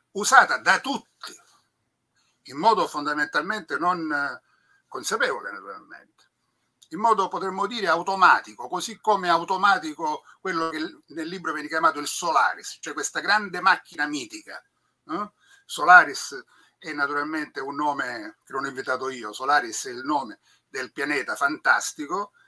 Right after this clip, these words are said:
inventato da uno scrittore, Lem, e poi ripreso dal grande regista Andrei Tarkovsky e poi anche da un remake statunitense, il pianeta che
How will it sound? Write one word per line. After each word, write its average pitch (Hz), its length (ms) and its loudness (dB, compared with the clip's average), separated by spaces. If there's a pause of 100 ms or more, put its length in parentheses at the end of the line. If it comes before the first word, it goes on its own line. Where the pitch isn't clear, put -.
inventato 135 680 2
da 123 360 4
uno 120 160 -12
scrittore, 120 680 -6
Lem, 147 580 -2
e 123 160 -14
poi 127 360 -2 (220)
ripreso 131 460 -2
dal 117 180 -2
grande 131 440 2
regista 120 440 -10
Andrei 117 240 -6
Tarkovsky 123 600 -4
e 104 40 -16
poi 131 220 -4
anche 120 200 -8
da 113 120 -4
un 110 80 -8
remake 117 580 -12 (260)
statunitense, 139 1000 -8
il 226 240 -8
pianeta 135 680 0 (440)
che - 360 -2